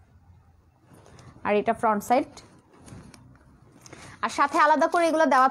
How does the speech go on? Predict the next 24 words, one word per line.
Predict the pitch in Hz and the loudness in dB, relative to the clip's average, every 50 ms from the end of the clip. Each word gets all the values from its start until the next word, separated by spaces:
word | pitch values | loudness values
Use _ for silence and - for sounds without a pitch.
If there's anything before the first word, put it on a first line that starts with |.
| 269 | 2
থাকবে। | 311 285 262 247 277 370 508 554 - - - - - - - - - - - | 0 -2 0 0 0 -2 -2 -2 -6 -16 -20 -20 -20 -20 -20 -20 -20 -14 0
So | - 285 277 285 | 2 2 2 4
এটা | 269 302 277 | 2 2 2
দিয়ে | 320 330 - | 2 2 2
কিন্তু | 359 311 311 320 294 | 2 2 2 2 0
আপনারা | 285 - 302 330 262 240 | 0 0 0 2 2 2
adjust | 269 247 226 240 269 269 - - | 2 0 0 0 -2 -2 0 -2
করতে | 262 247 254 254 220 | -4 -2 -2 -2 -2
পারবেন। | 214 190 170 151 - 139 139 120 107 - - - - 202 | -2 -2 -2 -2 -4 -6 -6 -12 -16 -20 -20 -14 -10 -8
এই | 185 120 | -8 -8
যে | - - - - - - - - - - - _ _ - - _ - - - - - - - - - - - - - - - - - - - - - - - 233 | -10 -14 -16 -18 -20 -20 -20 -20 -20 -20 -20 _ _ -20 -20 _ -20 -20 -20 -20 -20 -20 -20 -20 -20 -20 -20 -20 -20 -20 -20 -20 -20 -20 -20 -20 -20 -10 -10 -4
এটা | 220 247 233 233 | -4 -2 0 2
দেওয়া | 233 226 233 233 240 | 2 2 2 2 0
থাকবে। | 269 240 233 254 359 466 - - - - - - - - - - - - - - _ _ _ - - - - - - - - - _ - - - - - - - - 220 | -2 -2 0 -2 -2 -2 -2 -8 -20 -20 -20 -20 -20 -20 -20 -20 -20 -20 -20 -20 _ _ _ -20 -20 -20 -20 -20 -20 -20 -20 -20 _ -20 -20 -20 -20 -20 -20 -10 -8 -8
আচ্ছা, | 233 - 277 226 269 | -2 0 2 2 2
এবার | 269 294 311 320 269 262 | 4 4 4 2 4 4
যারা | 294 277 277 285 294 294 277 | 4 4 4 4 4 2 2
এটার | 262 262 294 285 277 277 277 | 2 2 2 2 2 -2 -2
screenshot | - 339 330 320 - 370 330 - 330 | -2 -2 -2 0 0 -2 0 2 2
নিতে | 320 294 - 320 311 | 2 2 0 0 0
চাচ্ছেন, | 302 302 - - 453 494 403 277 | 0 0 0 0 0 0 0 -2
screenshot | - 285 262 269 - 285 277 - 285 | 0 0 0 2 0 0 0 2 2
নিয়ে | 285 294 285 | 2 4 4
নিন | 302 294 | 4 2